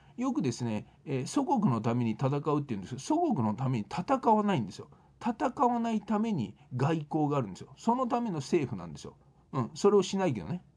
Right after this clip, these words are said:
岸田とか安倍とか自民党はそれをしないから。だから終わってるっていう話ですよ。だから、そんなにどうのこうのって言うんだったら、桜井よし子とか老害が行け。お前らが行け。そういう話ですよ。そう思ってる人は、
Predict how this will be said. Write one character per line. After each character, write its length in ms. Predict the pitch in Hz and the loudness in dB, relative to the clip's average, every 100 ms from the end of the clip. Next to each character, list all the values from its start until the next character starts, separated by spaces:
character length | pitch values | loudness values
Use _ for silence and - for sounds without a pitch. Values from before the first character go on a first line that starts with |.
| _ 185 - | _ -12 -10
岸 180 | - | -4
田 140 | 151 139 | -2 -2
と 80 | 139 | -4
か 240 | - - | -6 -4
安 140 | 123 123 | -4 -2
倍 100 | 123 | -2
と 120 | 123 | -2
か 80 | 98 | -2
自 140 | 110 | -2
民 180 | 123 120 | -2 -2
党 80 | 117 | -4
は 40 | |
そ 120 | - | -2
れ 80 | 147 | -2
を 60 | 143 | -2
し 120 | 151 | -2
な 80 | 139 | -2
い 60 | |
か 100 | 90 | -2
ら。 100 | 80 - - - | -10 -16 -20 0
だ 120 | 247 | 2
か 100 | 247 | 2
ら 60 | 117 | 2
終 100 | 123 | 6
わ 80 | 139 | 4
っ 100 | 143 | 4
て 100 | 147 | 2
る 100 | 170 | 2
っ 20 | |
て 160 | 175 104 | 0 -4
い 20 | |
う 40 | |
話 280 | 107 107 - | -2 -4 -6
で 60 | 87 | -10
す 80 | - | -12
よ。 140 | - _ _ - - - - | -18 _ _ -20 -20 -20 -6
だ 80 | 220 | 0
か 140 | 190 | 2
ら、 200 | 147 113 143 | 2 2 0
そ 160 | 202 | 0
ん 60 | 208 | 2
な 80 | 208 | 2
に 120 | 190 | 4
ど 140 | 190 | 4
う 40 | 202 | 4
の 100 | 202 | 4
こ 120 | 208 | 0
う 40 | |
の 80 | 156 | 0
っ 20 | |
て 80 | 110 | -2
言 80 | 117 | -4
う 40 | 107 | -6
ん 20 | |
だ 80 | 98 | -6
っ 20 | |
た 60 | |
ら、 60 | 104 | -6
桜 380 | 143 131 170 180 | -2 -2 -2 -2
井 60 | |
よ 60 | 123 | -2
し 80 | - | -4
子 80 | 90 | -10
と 100 | 92 | -2
か 80 | |
老 180 | 117 156 | 2 2
害 140 | 160 143 | 2 2
が 60 | |
行 100 | 127 | 2
け。 160 | 123 - - _ _ _ _ _ | -2 -4 -14 _ _ _ _ _
お 120 | 147 170 | -2 2
前 180 | 226 | 2
ら 60 | 127 | 2
が 80 | 104 | -4
行 100 | 95 | -4
け。 180 | 113 - _ _ _ _ _ _ _ _ | -8 -8 _ _ _ _ _ _ _ _
そ 180 | - 214 | 0 2
う 60 | 220 | 2
い 40 | |
う 40 | 208 | 2
話 300 | 196 202 190 | 2 0 -2
で 80 | |
す 100 | 131 | -4
よ。 120 | 95 - | -6 -6
そ 160 | - | 0
う 40 | 233 | 0
思 120 | 254 | 0
っ 40 | |
て 100 | 220 | -4
る 60 | 135 | -4
人 100 | 127 | -2
は、 160 | 101 | -4